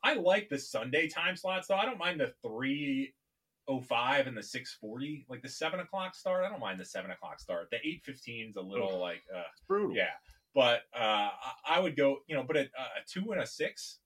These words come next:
Speaker 1: would be good. I, I, I
Speaker 2: Yeah.
Speaker 1: could do a two and a six.
Speaker 2: I got,
Speaker 1: I, I
Speaker 2: I,
Speaker 1: would,
Speaker 2: I like
Speaker 1: I wouldn't mind
Speaker 2: eleven
Speaker 1: that.
Speaker 2: and, eleven and two would be
Speaker 1: Eleven
Speaker 2: good.
Speaker 1: and two is,
Speaker 2: <laughs>
Speaker 1: you gotta move to the mountain time zone here, buddy. Uh, that was great, though. Growing up for a little while, living in Minnesota with that central time
Speaker 2: Ugh.
Speaker 1: zone, man. Oh,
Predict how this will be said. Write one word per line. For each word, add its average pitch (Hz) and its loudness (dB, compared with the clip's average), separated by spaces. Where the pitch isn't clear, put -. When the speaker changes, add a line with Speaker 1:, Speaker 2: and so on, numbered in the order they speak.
Speaker 1:
would 170 -16
be 190 -12
good. 208 -8
I, - -6
I, - -8
I - -6
Speaker 2:
Yeah. 180 -6
Speaker 1:
could 202 -8
do 123 -8
a 107 -12
two - -14
and - -14
a - -18
six. - -10
Speaker 2:
I - -6
got, - -4
Speaker 1:
I, - -4
I - -6
Speaker 2:
I, - -6
Speaker 1:
would, 233 -8
Speaker 2:
I - -8
like - -6
Speaker 1:
I - -6
wouldn't 85 -8
mind 87 -6
Speaker 2:
eleven 90 -6
Speaker 1:
that. 82 -8
Speaker 2:
and, 95 -10
eleven 107 -6
and 85 -14
two - -10
would 120 -4
be 123 -2
Speaker 1:
Eleven 117 0
Speaker 2:
good. 120 0
Speaker 1:
and 110 -2
two 120 -4
is, 185 0
Speaker 2:
<laughs> 165 0
Speaker 1:
you 156 0
gotta 120 0
move 120 -2
to 113 -2
the 104 0
mountain 110 -2
time 92 -4
zone 90 -4
here, 95 -8
buddy. 95 -4
Uh, 165 8
that 185 12
was 180 10
great, 131 4
though. 101 -2
Growing 139 6
up 135 2
for 135 -2
a 131 -4
little 135 -2
while, 135 4
living 113 -2
in 110 -2
Minnesota 110 -2
with 107 -8
that 92 -6
central 110 -6
time 151 4
Speaker 2:
Ugh. - -10
Speaker 1:
zone, 127 -4
man. 131 -4
Oh, 95 -4